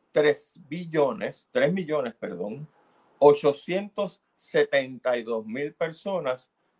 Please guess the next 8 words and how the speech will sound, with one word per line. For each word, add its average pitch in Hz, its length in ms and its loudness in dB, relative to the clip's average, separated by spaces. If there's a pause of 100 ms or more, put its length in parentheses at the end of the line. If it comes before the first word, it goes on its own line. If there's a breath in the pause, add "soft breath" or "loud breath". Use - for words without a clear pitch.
con 131 240 0
un 240 260 2
capital 202 800 0 (280)
de 95 320 -4
uno 160 520 -2 (140)
punto 196 580 -4
cinco - 800 -2 (140)
billones 139 840 4